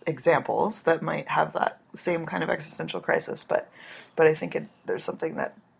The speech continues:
does sound particularly queer about it. And I guess it's been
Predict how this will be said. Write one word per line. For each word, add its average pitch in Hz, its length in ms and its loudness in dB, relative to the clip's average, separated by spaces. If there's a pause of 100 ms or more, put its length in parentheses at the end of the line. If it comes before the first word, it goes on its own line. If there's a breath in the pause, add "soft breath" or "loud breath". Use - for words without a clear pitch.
(200)
does - 160 2
sound 175 240 0
particularly 95 640 -2
queer 101 280 -2
about 107 240 0
it. 113 180 -2 (540 soft breath)
And 185 160 2
I 175 80 4
guess 165 240 2
it's - 160 -12
been 165 360 -6